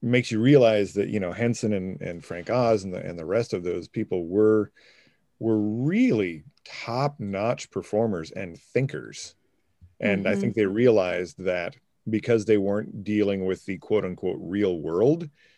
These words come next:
Speaker 1: because of
Speaker 2: Right.
Speaker 1: the format and because they were puppeteers, they had a lot more leeway with what they could do and how they could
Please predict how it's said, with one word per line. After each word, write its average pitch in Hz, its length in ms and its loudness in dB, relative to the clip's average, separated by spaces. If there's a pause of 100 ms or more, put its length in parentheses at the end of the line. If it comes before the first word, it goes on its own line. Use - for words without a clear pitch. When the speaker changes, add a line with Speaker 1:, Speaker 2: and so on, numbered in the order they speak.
(260)
Speaker 1:
because 95 280 0
of 85 100 -8
Speaker 2:
Right. 85 80 -12
Speaker 1:
the - 80 -20
format 113 440 2
and 95 80 -4
because 90 280 -4
they 92 100 -2
were 85 200 -4 (260)
puppeteers, 143 680 0 (500)
they 117 140 4
had 117 160 4
a 113 40 4
lot 110 220 6
more 107 180 0
leeway 104 520 0
with 98 480 -2
what 104 380 0
they 101 160 0
could 85 300 -14
do 113 260 2
and 92 100 -4
how 104 380 0
they 98 180 -2
could 90 420 -8